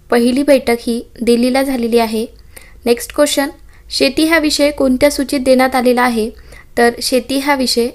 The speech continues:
राज्यसूचीमध्ये देण्यात आलेला आहे. मित्रांनो, तुम्हीसुद्धा व्हिडिओसोबत आन्सर देण्याचा प्रयत्न करा,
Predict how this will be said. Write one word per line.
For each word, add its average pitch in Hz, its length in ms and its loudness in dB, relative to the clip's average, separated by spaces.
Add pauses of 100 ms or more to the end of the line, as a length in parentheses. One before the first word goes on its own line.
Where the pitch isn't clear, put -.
(120)
राज्यसूचीमध्ये 262 880 0
देण्यात 233 320 0
आलेला 220 260 -2
आहे. 214 240 -6 (2750)
मित्रांनो, 285 440 2
तुम्हीसुद्धा 269 540 2
व्हिडिओसोबत 262 760 2
आन्सर 240 280 2
देण्याचा 262 380 0
प्रयत्न 247 360 -2
करा, 240 300 -2